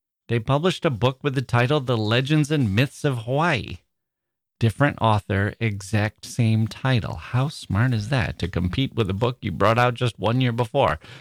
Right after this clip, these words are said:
Mark Twain's Library of Humor came out that year. That's a no-brainer. But who greenlit William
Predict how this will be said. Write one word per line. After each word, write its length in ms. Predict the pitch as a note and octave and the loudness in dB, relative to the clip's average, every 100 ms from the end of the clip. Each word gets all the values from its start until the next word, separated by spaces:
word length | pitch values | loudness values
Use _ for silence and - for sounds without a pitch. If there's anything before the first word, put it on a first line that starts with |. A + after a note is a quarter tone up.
| - | -6
Mark 260 | - B2 C3 | 2 2 2
Twain's 360 | - C#3 C#3 A#2+ | 0 2 2 2
Library 600 | A#2 C3 B2 B2+ B2 A2+ | 2 2 2 2 4 2
of 140 | G#2 | -2
Humor 680 | - F3 F#3+ D3 G#2+ B2+ D3 _ _ _ _ _ _ _ _ _ _ - | -4 0 4 6 6 4 -2 _ _ _ _ _ _ _ _ _ _ 0
came 240 | A2 G2+ | 2 4
out 180 | G2 F#2+ | 2 2
that 180 | G#2 D#2+ | 0 2
year. 260 | F#2+ G2 | 2 2
That's 240 | A2+ C3 - | 2 0 0
a 60 | |
no-brainer. 720 | G#2+ G2 F#2 F#2+ F#2+ G2+ B2+ A#2+ | 0 0 0 0 2 2 2 2
But 220 | G2+ G2 | -2 -2
who 600 | - D3+ E3+ F3+ F#3+ F3 C3 | -2 2 4 4 2 0 -4
greenlit 960 | A2+ B2 D3+ D#3+ D3 C3 C3+ - - _ _ _ _ _ _ | 0 2 4 4 4 4 2 -2 -18 _ _ _ _ _ _
William 640 | G#2 G#2+ C3+ D#3 D#3 D3+ | 0 2 4 4 2 2